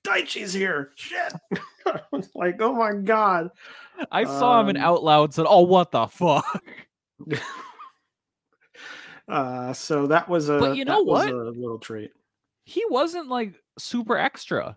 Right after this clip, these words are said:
Speaker 2: in this match. Like, he kinda just was normal.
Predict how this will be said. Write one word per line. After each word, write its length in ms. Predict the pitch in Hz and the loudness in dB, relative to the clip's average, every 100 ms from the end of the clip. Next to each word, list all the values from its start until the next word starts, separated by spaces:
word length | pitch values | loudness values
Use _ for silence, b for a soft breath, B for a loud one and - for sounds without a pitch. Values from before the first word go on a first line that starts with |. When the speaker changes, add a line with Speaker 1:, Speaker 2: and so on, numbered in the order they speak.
| _ | _
Speaker 2:
in 160 | - 117 | -10 -8
this 200 | 104 - | -8 -8
match. 500 | 98 82 101 - - _ _ _ _ _ _ _ _ _ _ | -8 -10 -14 -18 -20 _ _ _ _ _ _ _ _ _ _
Like, 180 | 151 160 | -4 -2
he 120 | 170 | -2
kinda 320 | 190 208 349 | 0 2 2
just 280 | 349 359 - _ _ _ - | 2 0 -4 _ _ _ -4
was 180 | 190 147 | -2 2
normal. 640 | 151 294 196 98 - | 4 4 2 -2 -8